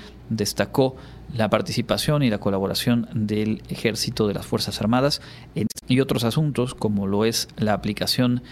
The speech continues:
del Plan D N tres de atención a desastres y también la distribución de vacunas contra el covid diecinueve. Por lo pronto, ahí queda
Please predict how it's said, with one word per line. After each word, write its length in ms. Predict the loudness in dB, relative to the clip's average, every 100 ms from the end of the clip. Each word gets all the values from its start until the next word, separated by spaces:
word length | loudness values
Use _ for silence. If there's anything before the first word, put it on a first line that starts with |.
| -18 -18 -2
del 180 | 0 2
Plan 280 | 2 2
D 120 | 4 4
N 160 | 2
tres 240 | 0 0 0
de 60 |
atención 480 | -2 -2 2 2 2 -2
a 180 | -2 0
desastres 640 | 0 0 -2 0 0 0
y 60 | 0
también 380 | 2 2 2 -2 -10 -18 -16 0
la 100 | 2
distribución 460 | 2 0 2 2
de 60 | 4
vacunas 440 | 2 2 2 2
contra 300 | 2 2 2
el 80 | 0
covid 340 | 2 2 0 -2
diecinueve. 800 | -2 0 0 2 2 4 4 0 -6 -16 -16
Por 140 | -2 0
lo 100 | 2
pronto, 360 | 2 2 0 0
ahí 260 | 0 2 0
queda 380 | 2 2 2